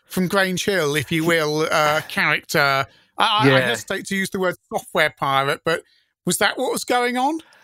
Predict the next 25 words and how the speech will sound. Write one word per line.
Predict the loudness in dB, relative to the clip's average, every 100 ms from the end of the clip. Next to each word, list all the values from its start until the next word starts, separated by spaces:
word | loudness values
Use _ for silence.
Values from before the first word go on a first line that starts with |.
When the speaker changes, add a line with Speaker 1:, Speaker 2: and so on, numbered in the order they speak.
| -20 -2
Speaker 2:
Um, | 0 0 -2
to | -8
be | -8
fair, | -6 0 0 0
th-, | -4 -18 -18 -16 -8
there | -2 -2
were | 0 0
a | 0
stack | -2 -4 -4 -8 -6
of | -4 -4 -6 -10
legitimate | -10 -8 -10 -10 -14
discs | -10 -10 -8
as |
well. | -6
He | -6 -8
did | -8 -8
buy, | -4 -4 -4 _ -20 -20
he | -20
did | -14 -6
buy | -4 -4
discs | -4 -8 -8
as | -8
well. | -4 -4
It | -4
looks, | -8 -12